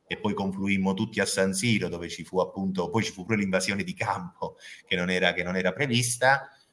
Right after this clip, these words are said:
e, e vabbè, nel duemiladieci c'era invece un po' più questa cosa di aspettare anche la finale di Coppa Campioni,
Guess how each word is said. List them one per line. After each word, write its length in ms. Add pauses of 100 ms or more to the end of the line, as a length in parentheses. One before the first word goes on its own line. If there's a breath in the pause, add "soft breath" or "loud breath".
(160)
e, 1200
e 60
vabbè, 180
nel 140
duemiladieci 640
c'era 200
invece 340
un 120
po' 180
più 140
questa 240
cosa 180
di 80
aspettare 480
anche 200
la 80
finale 280
di 80
Coppa 240
Campioni, 720